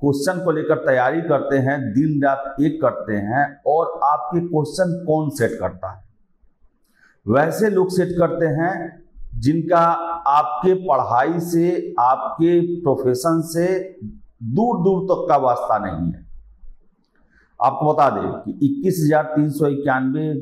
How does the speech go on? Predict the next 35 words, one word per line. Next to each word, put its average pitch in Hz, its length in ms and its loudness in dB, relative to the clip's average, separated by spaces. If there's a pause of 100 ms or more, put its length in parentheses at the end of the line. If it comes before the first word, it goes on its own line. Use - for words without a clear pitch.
बिहार 117 320 2
में 135 140 -2
सिपाही 120 520 0
पेपर 123 480 0
लीक 120 100 -6
कांड 110 280 -2
मामले 107 440 0
में 117 220 0
रोज 143 460 0
नए 147 160 -2
खुलासे 127 560 0
हो 135 160 2
रहे 143 200 -2
हैं 156 400 -4 (360)
और 160 220 6 (1300)
केंद्रीय 147 400 2
चयन 147 260 0
पर्षद 110 680 -2
सिपाही 135 460 0
भर्ती 160 420 -2
के 147 140 -2
तत्कालिक 139 840 -2
अध्यक्ष 127 500 0
और 110 160 -2
बिहार 117 300 0
के 139 180 -6
पूर्व 131 420 -2
डीजीपी 135 640 0
एसके 139 400 -2
सिंघल 127 400 0
के 143 480 -4
एक 170 160 -2
से 147 280 -4
एक 139 120 -4
कारनामे 123 640 0